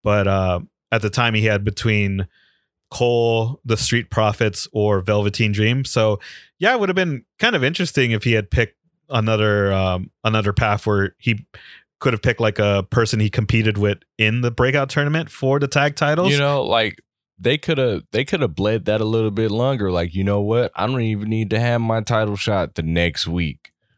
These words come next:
Speaker 2: Imma
Speaker 1: Mm-hmm.
Speaker 2: sit on it for a little while. Like, let us get to know who he is before you go and test nuts like that.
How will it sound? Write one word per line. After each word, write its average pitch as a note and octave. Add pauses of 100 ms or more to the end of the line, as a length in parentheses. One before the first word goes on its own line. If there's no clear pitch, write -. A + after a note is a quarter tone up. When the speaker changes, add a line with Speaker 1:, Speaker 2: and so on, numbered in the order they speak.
(240)
Speaker 2:
Imma B2
Speaker 1:
Mm-hmm. B2
Speaker 2:
sit C3
on A2+
it -
for E2+
a D#2+
little D#2
while. C#2+
Like, D2
let G2
us G2
get G2
to -
know F2+
who F2+
he E2+
is G2+
before E2
you D#2+
go D#2
and D2+
test -
nuts D2+
like G1+
that. G1+